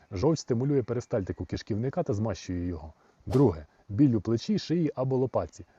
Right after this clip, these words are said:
Густа жовч забиває протоки між печінкою та жовчним, і це тисне на нерв, що проходить поруч, що викликає біль у м'язах та спині.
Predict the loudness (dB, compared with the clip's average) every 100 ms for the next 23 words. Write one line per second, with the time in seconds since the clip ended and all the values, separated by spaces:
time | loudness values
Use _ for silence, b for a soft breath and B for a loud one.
0 | -8 -4 0 2 4 2 2 0 2 2
1 | 0 -2 -2 -2 0 -2 -4 -6 -4 -4
2 | -4 -4 -2 -2 -2 -4 -4 -4 -2 -4
3 | -2 -2 0 -2 -4 -8 -10 -6 -4 -6
4 | -4 -4 -6 -10 B B B 0 2 4
5 | 4 2 4 4 4 4 4 4 6 6
6 | 4 -2 -4 -2 0 0 -2 -4 -2 -2
7 | -2